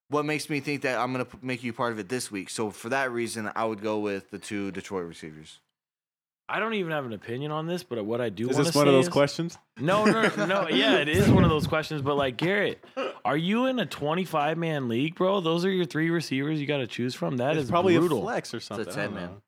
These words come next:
Speaker 2: Oh, oh, those are just, like, his flexes he's trying to decide
Speaker 1: Yeah,
Speaker 2: from?
Speaker 1: kinda.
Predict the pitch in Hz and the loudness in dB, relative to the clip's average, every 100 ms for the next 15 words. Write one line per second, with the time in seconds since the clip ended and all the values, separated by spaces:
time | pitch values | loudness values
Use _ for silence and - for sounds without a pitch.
0 | _ 123 - 117 120 110 117 127 117 - | _ -6 -2 0 0 2 0 -2 -4 -4
1 | 107 98 - 98 101 117 113 110 - 127 | -6 -6 -6 -6 -6 -8 -8 -8 -8 -6
2 | 120 117 117 123 110 131 131 98 95 87 | -6 -8 -6 -4 -4 -8 -8 -12 -14 -16